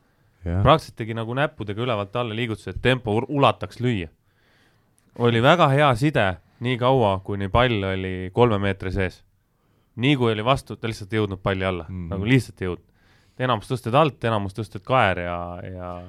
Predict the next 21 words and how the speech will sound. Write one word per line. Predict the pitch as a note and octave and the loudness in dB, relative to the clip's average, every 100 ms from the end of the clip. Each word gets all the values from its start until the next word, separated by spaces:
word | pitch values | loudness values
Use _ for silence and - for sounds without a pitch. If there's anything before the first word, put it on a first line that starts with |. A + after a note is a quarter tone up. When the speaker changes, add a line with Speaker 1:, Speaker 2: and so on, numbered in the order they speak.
| G#2 | -12
Speaker 2:
nii. | G2 F2 _ _ G#2+ | -10 -10 _ _ 2
Speaker 1:
Ja | G#2 | 6
mina | C3+ | 8
käisin, | G#2 F#2+ F#2+ | 8 6 6
ma | G#2 | 4
mäletan, | G#2+ - F2 F2 F2 | 4 2 0 0 2
äh, | F2 E2+ E2+ E2+ | 2 4 2 2
Saaremaa | - A#2 C3 G#2+ F2 F2+ | 2 4 6 6 4 4
võrkpalliklubiga | G2 E2+ D#2+ E2 E2 D#2+ | 2 0 -2 -2 -2 -2
siin | E2 D#2+ | -2 -4
kas | E2 - | -6 -4
kaks | - G#2+ - | -2 -2 0
hooaega | F2+ E2 D#2 | 2 2 2
tagasi | E2 F#2 E2+ E2 | 0 2 0 2
euromängul, | F2 F#2+ E2+ D#2+ D#2+ D#2 D#2+ D#2 D#2 D2+ D2 - - | 2 4 2 0 -2 -2 -2 -2 0 -2 -4 -12 -10
kus | A#2+ F#2 | -6 -4
nad | F#2+ | -2
mängisid, | F2+ D2 - | -4 -6 -16
kas | - | -10
Taanis | - G#2+ G#2+ F2 C#2 - | -2 0 2 -2 -6 -8
või? | D2+ | -10